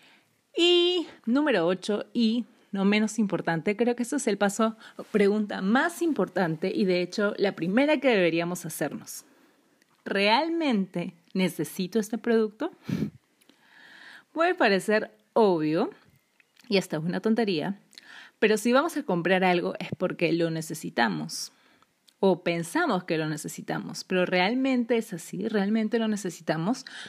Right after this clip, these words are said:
¿Cuántas veces compramos cosas que después de un par de usos terminan guardadas por años y años y nunca más lo usamos?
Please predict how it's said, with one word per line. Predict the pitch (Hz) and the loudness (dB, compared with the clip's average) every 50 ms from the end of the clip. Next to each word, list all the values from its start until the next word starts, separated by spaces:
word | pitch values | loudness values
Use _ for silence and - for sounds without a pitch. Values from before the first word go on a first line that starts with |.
| - _ _ | -18 _ _
¿Cuántas | - 277 269 277 277 294 269 | 0 0 2 4 4 2 2
veces | 294 269 302 277 | 2 0 -2 -4
compramos | - 226 196 208 196 196 208 214 196 - | -4 -6 -6 -4 -2 0 0 0 -2 -4
cosas | - - 254 226 208 - - 196 196 - | -4 -2 -2 -2 -2 -2 -4 -6 -6 -4
que | - - 190 | -2 0 0
después | 180 165 - - 240 220 | 0 -2 -2 0 2 4
de | 233 | 4
un | 247 233 | 4 4
par | 220 240 226 214 | 4 4 4 6
de | 214 220 214 | 4 4 4
usos | 226 220 208 196 - - 196 - - | 4 2 0 -2 -4 -6 -8 -8 -6
terminan | - 170 160 170 180 180 180 180 175 175 - - | -4 -4 -2 0 0 0 0 0 0 -2 -4 0
guardadas | - 160 156 156 175 190 185 180 180 202 196 - | 0 2 2 4 6 6 6 6 6 4 2 0
por | - 175 165 165 | 0 2 4 4
años | 160 156 147 143 147 175 185 - | 4 2 0 -2 -4 -4 -4 -2
y | - 196 170 160 | 0 2 2 2
años | 156 156 151 147 156 185 - - | 0 -2 -2 -4 -4 -4 -6 -6
y | - 180 | -4 -4
nunca | 170 170 170 156 170 | -2 -2 -2 0 0
más | 170 175 151 156 | 0 0 -2 -4
lo | 165 - | -6 -6
usamos? | 165 - 190 170 165 156 160 165 196 - | -2 0 0 0 0 0 -2 -4 -6 -8